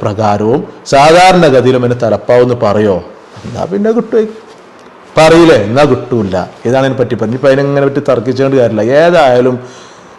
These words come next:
ആ ഒരു നല്ല ഒരു കാര്യമല്ല. നമുക്കൊക്കെ അത് എൻ്റെ ഈ പറയുന്ന തലപ്പാവ് എന്ന് പറയുമ്പോൾ, അത് കെട്ടിയിട്ട് ആ രൂപത്തിലുള്ള തലപ്പാവ് എന്ന് പറയുമ്പം ആ സ്ഥാനത്ത് നിൽക്കും എന്ന്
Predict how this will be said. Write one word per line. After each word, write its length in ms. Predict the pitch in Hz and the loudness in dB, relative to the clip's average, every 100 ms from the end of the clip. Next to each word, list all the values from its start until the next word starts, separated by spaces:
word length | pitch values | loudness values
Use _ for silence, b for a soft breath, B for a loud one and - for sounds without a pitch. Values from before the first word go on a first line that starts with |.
| - | -2
ആ 60 | 170 | 2
ഒരു 200 | 175 165 | 4 2
നല്ല 520 | 143 151 160 180 202 | 2 2 4 4 4
ഒരു 300 | 175 156 139 | 4 4 4
കാര്യമല്ല. 640 | 120 117 101 92 95 92 - | 2 2 -2 -4 -6 -6 -6
നമുക്കൊക്കെ 600 | 123 143 151 170 - 156 | -4 -2 -2 -2 0 2
അത് 520 | 147 135 143 135 127 | 4 4 4 2 2
എൻ്റെ 340 | 127 120 127 | 2 2 0
ഈ 140 | 139 135 | -2 0
പറയുന്ന 320 | 135 127 123 123 | 0 0 0 0
തലപ്പാവ് 640 | 120 - - 151 160 165 | 0 0 2 4 4 4
എന്ന് 140 | 143 123 | 2 0
പറയുമ്പോൾ, 380 | 113 113 113 | -2 -2 -2
അത് 120 | 117 113 | -4 -4
കെട്ടിയിട്ട് 500 | 117 - 123 120 123 | -6 -6 -6 -2 0
ആ 240 | 113 123 | 2 2
രൂപത്തിലുള്ള 640 | 113 110 110 - 117 110 | 0 -4 -6 -6 -4 -4
തലപ്പാവ് 640 | 110 101 98 - 117 123 123 | -4 -6 -6 -2 0 2 0
എന്ന് 180 | 117 | -2
പറയുമ്പം 460 | 113 107 110 117 120 | -4 -4 -4 -4 -6
ആ 80 | 123 | -8
സ്ഥാനത്ത് 560 | - 120 123 123 139 | -6 -6 -6 -4 -4
നിൽക്കും 520 | 127 123 - 196 196 | -4 -8 -4 0 2
എന്ന് 140 | 185 | 2